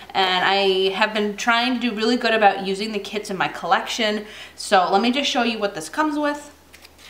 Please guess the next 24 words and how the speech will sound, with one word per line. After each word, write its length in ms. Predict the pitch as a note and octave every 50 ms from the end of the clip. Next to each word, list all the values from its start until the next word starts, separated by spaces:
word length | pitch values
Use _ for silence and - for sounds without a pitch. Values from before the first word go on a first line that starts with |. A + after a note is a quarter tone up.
| - - - - - - - - - _ - - -
I'm 120 | - A#3 G#3+
currently 260 | A3+ A#3 A#3+ B3 A#3
filming 240 | - A#3 G#3+ G#3 G3+
this 160 | G3 F#3+ F#3+
on 140 | E3+ E3 E3
Saint 180 | F3+ E3 D#3+
Patrick's 460 | - - F3 E3 - - C3 - -
Day, 160 | - C#3 B2+ C3+
by 160 | - C3 B2+
the 100 | - -
way. 300 | - A#2+ D3 G3 G#3 - - - - - -
So 680 | - - - - A3+ G#3 G#3 G3+ G#3 G3+ G3+ G3+ G3+ G3
this 220 | G3+ G#3 G#3 -
first 300 | - - C#4+ D#4 D#4 -
sheet 200 | - D4+ D4 B3+
here 260 | - C#4+ C4+ B3+ C4
has 240 | B3 A3 G3 F#3+ -
headers, 580 | - - B3+ C4 C4 C4 B3+ C4 B3+ B3 B3 -
icons, 920 | - - A3+ A3+ A3+ - - A#3 A3+ A3 A3 A3 G#3+ G#3+ G#3 G#3 G#3+ -
checklists, 600 | - - G#3+ A3 - A3 G#3+ G3+ G#3 G#3 G#3 -
and 220 | - - G3+ F3+
some, 120 | F3+ F#3+ F3+
like, 220 | E3+ D3 - - -
washi. 640 | D3 D#3 F3+ - - - D4+ D#4 E4 F4 E4+ -